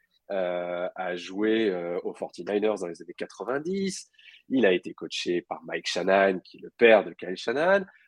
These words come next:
Voilà, donc les deux familles sont un petit peu, sont un petit peu liées. Euh, et McCaffrey est capable aussi,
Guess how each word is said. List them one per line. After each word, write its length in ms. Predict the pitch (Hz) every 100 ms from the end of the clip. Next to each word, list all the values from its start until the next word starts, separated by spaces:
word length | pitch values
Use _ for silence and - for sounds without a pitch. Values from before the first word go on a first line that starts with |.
| -
Voilà, 240 | 147 135
donc 240 | 123 135 -
les 160 | 127
deux 120 | 127 143
familles 300 | 143 147 143
sont 200 | - 90
un 60 |
petit 160 | 90 -
peu, 200 | - 87
sont 180 | - 85
un 40 |
petit 160 | 82 -
peu 120 | -
liées. 240 | 113 165 262 _ _ _ _ _ -
Euh, 180 | 196 139 _
et 300 | 175 214 208 _ _ _ -
McCaffrey 600 | 120 - 95 - 233 311 -
est 100 | 180
capable 500 | - 156 233 214 -
aussi, 440 | 143 143 - 220